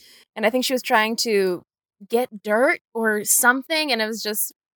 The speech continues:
done so horribly, and then after this, Jen explodes, which is fine. <laughs> So, I just loved it. I thought it was really fun.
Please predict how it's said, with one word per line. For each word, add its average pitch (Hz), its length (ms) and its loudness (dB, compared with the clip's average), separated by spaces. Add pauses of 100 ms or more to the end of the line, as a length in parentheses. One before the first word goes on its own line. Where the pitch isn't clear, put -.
(220)
done 185 200 -4
so 185 340 -6
horribly, 180 420 -6
and 185 100 -8
then 175 200 -6 (260)
after 208 300 0
this, 170 200 -4
Jen - 280 -12 (160)
explodes, - 560 -18 (520)
which - 140 -20
is - 80 -6
fine. 220 380 -12
<laughs> 240 100 -6 (280)
So, 240 240 -2 (200)
I 339 40 -12
just 349 140 -8
loved 320 200 -10
it. - 120 -14 (100)
I 277 60 -20
thought 285 160 -18
it 277 40 -16
was 277 100 -18
really 262 140 -12
fun. 269 280 -16